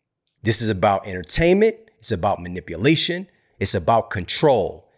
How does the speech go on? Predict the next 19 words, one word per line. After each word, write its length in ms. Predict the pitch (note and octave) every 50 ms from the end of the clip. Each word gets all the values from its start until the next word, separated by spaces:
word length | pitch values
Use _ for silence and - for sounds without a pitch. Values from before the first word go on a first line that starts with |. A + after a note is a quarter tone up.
| _ -
It's 140 | G2 - -
about 400 | G#2 F2 A2+ A2+ G#2 F#2+ - -
pumping 360 | - E3+ D#3+ D#3 - E3 C3
as 100 | A2 F#2+
much 340 | G#2 A#2+ F3 G#3+ - - -
fear 460 | - - _ - B3+ A3 F#3+ D#3+ C#3
into 380 | - - E3+ F#3 F#3 - - G3+
your 160 | F#3+ F#3+ F#3
body 500 | C#3+ - - G#3+ G#3 G3 C#3+ A#2+ G#2+ G2+ - _ _ _ _ -
to 80 | A#2+
keep 280 | - - D#3 C#3+ - -
you 100 | A#2+ A2+
addicted 680 | G2+ F#2 - _ - D#4 D4+ - - - - F#2+ - - _ _ _ _ _ _ _ _ _ _ _ _ -
to 180 | - - D#3+ B2+
the 80 | B2
fear, 500 | - - - - C#3+ G#2+ - - - - _ _ _ _ _ _ -
keep 220 | - F3+ E3+ -
you 80 | - A#2+
addicted 640 | G#2+ F#2 - - A#3+ A#3 A#3+ - B2+ A2+ G#2+ -